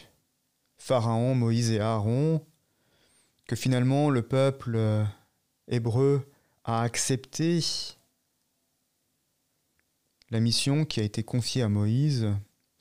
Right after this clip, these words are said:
voilà que la lecture d'aujourd'hui nous permet de nous arrêter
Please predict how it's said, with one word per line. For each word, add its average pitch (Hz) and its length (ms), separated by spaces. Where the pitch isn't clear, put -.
voilà 131 240
que 147 160
la 120 120
lecture 135 300
d'aujourd'hui 117 460
nous 120 160
permet 113 420
de 107 80
nous 131 240
arrêter 113 480